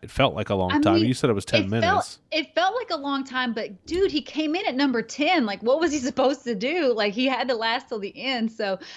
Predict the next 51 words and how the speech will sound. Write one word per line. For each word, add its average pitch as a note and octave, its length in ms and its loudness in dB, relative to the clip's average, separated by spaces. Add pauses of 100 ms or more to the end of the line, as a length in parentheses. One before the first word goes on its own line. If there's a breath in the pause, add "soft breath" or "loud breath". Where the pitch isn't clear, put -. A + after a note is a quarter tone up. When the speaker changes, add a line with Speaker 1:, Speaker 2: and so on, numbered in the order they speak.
Speaker 2:
and B3 100 0
I B3 140 0
was E4+ 220 -4
really A3 180 0
worried G#3+ 320 -4
when F#3+ 120 -4
he A3 60 -2
came A3 280 -2
in G#3+ 80 0
at G3+ 80 -6
number G3+ 180 -4
ten. G3 300 -2
I F#3+ 80 0
was F#3+ 120 -4
like, F#3 220 -4
"Oh, F#3 220 -2
this F3+ 180 -6
isn't F3+ 300 -8
good. E3+ 260 -4 (380 loud breath)
This B3 240 2
isn't A#3+ 300 2
good." A3 240 2
And G#3 120 0
then A3+ 140 2
Bobby A3+ 280 0
Lashley, G#3+ 600 -4
you G#3 80 -8
know, G3 160 -6
slammed G3+ 440 -8
him, G3+ 120 -4
and G3+ 60 -2
I - 40 -2
was F#3+ 80 -4
like, F#3+ 140 -2
"Oh, G3+ 160 2
this F#3 180 -6
isn't F#3+ 280 -4
good. F#3 200 -2
<laughs> - 180 -2 (120)
This - 180 0
isn't A3 280 -4
good," G3 280 0
you G#3+ 80 0
know? G#3 240 0 (320 loud breath)
Speaker 1:
Yeah. G#3 120 -4 (240)
Speaker 2:
Um, G3+ 140 2 (200)
but, A3+ 400 2
um, G#3 320 -4 (340)
I, D4 460 0 (360)
I D#4 260 -4
liked G#3+ 540 -8